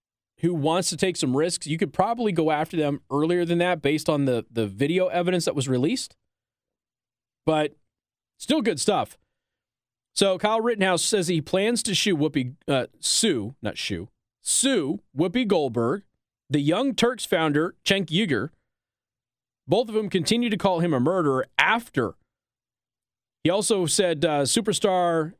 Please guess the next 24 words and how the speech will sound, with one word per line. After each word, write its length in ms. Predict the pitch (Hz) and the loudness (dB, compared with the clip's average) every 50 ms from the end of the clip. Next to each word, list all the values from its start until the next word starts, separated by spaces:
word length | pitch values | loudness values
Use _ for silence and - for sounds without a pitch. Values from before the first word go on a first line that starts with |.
| - | -2
in 100 | - 160 | 0 2
the 120 | 165 165 175 | 2 2 2
N 100 | 180 170 | 2 2
B 100 | 170 175 | 2 2
A, 120 | 170 165 160 | 2 2 0
LeBron 380 | 143 135 131 180 175 165 143 | -2 0 2 2 2 2 0
James, 420 | 127 127 165 180 214 254 269 233 - | 2 2 2 2 2 0 -2 -2 0
also 400 | - 151 160 156 - 175 165 156 | 0 0 0 0 0 0 0 0
accused, 520 | 143 - - 160 156 156 151 139 131 - _ _ _ _ _ _ _ _ _ _ _ _ _ - | -2 -2 -2 0 0 0 -2 -2 -4 -8 _ _ _ _ _ _ _ _ _ _ _ _ _ -2
accused 240 | 175 175 156 - | -2 0 0 2
him 240 | 180 170 160 151 156 - | 0 2 2 2 0 2
of, 320 | - 139 135 135 127 120 131 _ _ _ - | 2 0 2 0 -2 -6 -10 _ _ _ -2
of, 240 | - 135 127 120 117 | 0 0 0 2 0
uh, 180 | 120 113 110 104 | 0 0 0 0
pretending 540 | - 156 139 - - 262 311 277 262 202 143 | -2 -4 -2 2 2 2 2 0 -2 -2 -2
to 80 | - | -2
cry 360 | 123 - - 143 113 101 104 131 | -4 -2 0 0 2 2 2 0
after 200 | 147 135 - 139 | 0 -2 -2 -2
he 60 | 123 | -2
broke 300 | 110 - 156 156 139 - | 0 0 -2 -2 -2 -2
down 360 | - 143 123 123 123 127 127 | 0 0 2 2 2 0 0
in 300 | - 123 120 120 117 117 | -2 0 0 0 2 2
the 220 | 113 113 110 107 | 2 0 0 -2
court. 420 | 101 - - 214 202 143 123 - | -2 0 0 0 0 0 -4 -6